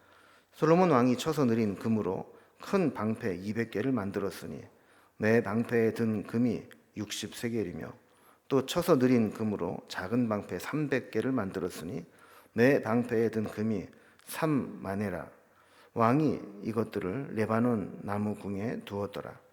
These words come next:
왕이 또 상아로 큰 보좌를 만들고 정금으로 입혔으니 그 보좌에는 여섯 층계가 있고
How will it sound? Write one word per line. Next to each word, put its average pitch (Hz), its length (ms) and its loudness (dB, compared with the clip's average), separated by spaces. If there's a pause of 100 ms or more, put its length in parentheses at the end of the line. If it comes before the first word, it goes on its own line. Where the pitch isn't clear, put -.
(680)
왕이 143 260 6
또 160 140 8
상아로 151 560 2
큰 175 240 0
보좌를 110 380 2
만들고 92 640 -4
정금으로 107 600 -4
입혔으니 87 640 -8 (540)
그 151 160 6
보좌에는 123 640 4
여섯 98 300 0
층계가 127 460 0
있고 73 380 -8